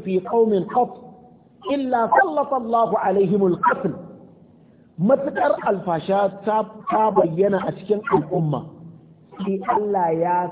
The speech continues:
san, wato, ya ɗaura kisa a kansu. Wata ruwaya ce al-maut, za a yi ta kashe su.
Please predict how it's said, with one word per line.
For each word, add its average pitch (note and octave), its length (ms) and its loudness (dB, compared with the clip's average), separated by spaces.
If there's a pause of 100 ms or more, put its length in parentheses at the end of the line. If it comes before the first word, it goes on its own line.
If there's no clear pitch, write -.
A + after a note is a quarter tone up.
san, G#3+ 300 -4
wato, F3+ 480 0
ya F3+ 220 0 (100)
ɗaura D#4 420 2
kisa B3+ 280 0 (100)
a E3+ 80 0
kansu. D#3+ 320 -2 (840)
Wata - 160 4
ruwaya A3+ 540 6
ce A3+ 100 2
al-maut, G3+ 540 4 (340)
za A#3 220 4
a A3 80 0
yi F#3 100 2
ta B3+ 100 2
kashe C4+ 320 0
su. - 140 -12